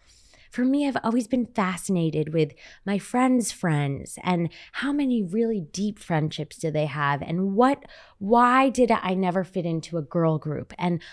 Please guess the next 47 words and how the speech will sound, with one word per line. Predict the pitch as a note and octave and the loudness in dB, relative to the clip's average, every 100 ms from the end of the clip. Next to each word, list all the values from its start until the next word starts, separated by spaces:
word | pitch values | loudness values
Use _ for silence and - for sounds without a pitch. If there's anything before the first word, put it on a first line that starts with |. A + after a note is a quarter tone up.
| - | -12
why | - A#3 A#3+ | 0 4 4
do | B3+ A#3+ | 4 4
girl | A#3 A3 | 2 0
groups | G3+ G3+ - F3 | 0 -4 -4 2
work | G3 F#3+ | 2 2
for | G3 | -2
some | F3+ F#3+ F3 E3 | 0 2 2 2
but | D#3+ | 0
not | E3+ F3+ F3 | 2 2 2
for | - | -2
others? | - E3 E3 D#3 | 0 2 2 0
And | D#3 D3+ - - | -2 -4 -8 -6
what | - C4+ | 4 8
about | C4 A#3+ | 8 8
bridesmaids? | A3+ F#3+ F3+ F3 F#3 E3+ D#3 E3 | 6 6 6 2 0 0 0 0
And | F3+ | 0
is | A#3 | 0
it | A#3 - | -2 -2
fake | D#3+ D#3 | -4 -2
or | D#3 | -2
is | E3+ F3 | -2 -2
it | E3 D3 | -4 -4
real? | D3+ | -6
Like, | E3 - | -6 -4
I've | A3 G#3 _ | -4 -4 _
always | - C#4 C4+ C4+ A3 | 2 6 6 6 2
just, | B3 - | -4 -2
like, | A3 - - _ _ _ - | -4 -4 -14 _ _ _ 10
been | A#3+ G3 | 10 10
fascinated. | D#3+ C#3+ - E3 D#3 F#2 C3 - - - - - - - - | 0 -4 -8 -8 -8 -10 -12 -12 -18 -20 -20 -20 -20 -14 -2
And | A#3+ B3 A3+ | 2 2 0
so | - B3 | 2 4
to | B3 A#3 | 4 0
be | A3 B3+ E4 | -4 0 0
able | D#4 D4 | 2 2
to | C4 | 0
say, | C4 B3 A#3 A3+ A3+ G#3 _ - | 2 2 4 4 2 -4 _ -10
"Hey, | A#3+ G#3+ F3 E3 - | -2 2 2 0 -6
you | F3 G#3+ | -4 -4
can | C#4+ D4 | -4 -4
go | C4+ | 0
to | A#3+ | 2
a | G#3 | 2
new | F#3 | 2
place | F#3 F#3 E3+ F3 | -2 -4 -4 -4
when | F3 E3+ - - - | -4 -4 -10 -14 -6
you're | E3+ - | -4 -6